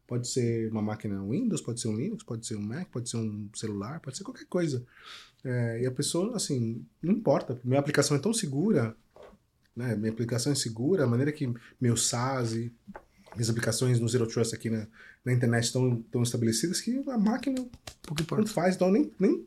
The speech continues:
Speaker 1: trabalho com isso, nem me preocupo, sabe? Então, acho que depende, depende de como você olha pra coisa, como que tá, é, ah, não, mas beleza, mas eu tenho uma máquina aqui, conecta na V P N, que não sei o que lá, aí, bom, beleza, aí eu preciso tratar a máquina porque ela pode ser uma porta de entrada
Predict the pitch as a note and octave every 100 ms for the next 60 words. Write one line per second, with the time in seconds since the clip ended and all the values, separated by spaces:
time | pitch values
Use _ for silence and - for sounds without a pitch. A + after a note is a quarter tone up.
0 | - F4+ A3 D#3 A3 F#3+ E3 A#3+ F#4 -
1 | D4+ D4 D4 A3+ A3+ - C#3+ A2+ - _
2 | - _ F3 A3 B3+ E3+ C3+ B2 - -
3 | G3+ G#3 A3+ G#3+ B2 A#2 B2+ F3 F3+ G3
4 | G3+ G3+ A#3 A3+ F3+ F#3 F3 C#3+ - C#3
5 | F3 G3+ G3 E3+ E3+ D#3+ C#3+ C3 B2 -
6 | _ _ - B2+ B2 A#2+ A#2 A#2 - D3
7 | D3 A#2 A#2+ C3 D#3 A#2 A#2 A2+ A#2 C#3
8 | C3 B2 B2+ B2 A2 E3 C#3+ C3 B2+ B2
9 | A#2 C3+ F#3 D#3 C#3 A#2+ A#2+ C#3+ F#3 C#3+
10 | B2 D#3 C#3+ A#2 G#2 A#2 G2+ G#2 A2+ A2+
11 | A#2+ A#2 A#2+ A#2+ A2+ A#2+ B2+ C3+ B2+ C#3
12 | B2+ C#3 C3 B2 B2 B2 A#2 A2 A#2 A#2+
13 | C3+